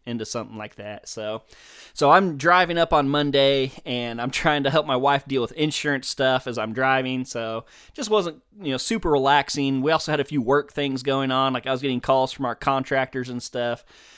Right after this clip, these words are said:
So I'm trying to, like, put out these fires <laughs> while I'm driving. And I'm supposed to be on vacation, so, so my drive up there wasn't the most peaceful. Uh, so anyway, I make it to Denver. Um, I stop at Walmart and buy a few, uh, extra th-, I bought snow chains,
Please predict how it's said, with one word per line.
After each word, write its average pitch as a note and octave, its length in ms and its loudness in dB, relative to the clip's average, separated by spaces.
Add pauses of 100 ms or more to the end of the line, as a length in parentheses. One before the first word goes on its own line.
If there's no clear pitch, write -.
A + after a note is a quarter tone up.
(140)
So C#3 140 2
I'm C#3 80 2
trying D3 240 4
to, C#3 60 0
like, B2+ 400 -2
put F3 140 4
out D#3 140 6
these C#3 200 0
fires C3+ 540 2
<laughs> - 0 -
while C3+ 380 2
I'm C#3 140 2
driving. B2+ 680 0 (600)
And D3+ 80 2
I'm C#3+ 80 2
supposed D#3 260 2
to - 40 -10
be D3 60 0
on C3 120 -2
vacation, A#2+ 600 -4
so, A#2 340 -4 (280)
so G#3+ 100 0
my A3+ 100 8
drive B3+ 280 2
up F#3 160 0
there D3 120 4
wasn't F#3+ 360 4
the D#3 80 -4
most D3 260 -2
peaceful. A#2 560 -6 (160)
Uh, A2+ 320 -2
so F3+ 160 0
anyway, D3 420 2 (380)
I B2+ 200 2
make F#3+ 200 2
it F3+ 120 -6
to D3+ 60 -10
Denver. D3+ 580 0 (120)
Um, B2+ 340 0
I A#2+ 80 2
stop D#3+ 400 -2
at C3 240 -2
Walmart E3 640 4
and B2 180 -2
buy D3 220 4
a C#3 60 0
few, C3+ 400 -2 (100)
uh, A#2+ 200 0
extra C#3+ 300 -6
th-, C3+ 140 -4
I B2+ 60 4
bought B2+ 240 0
snow F#3 260 2
chains, D#3 560 -2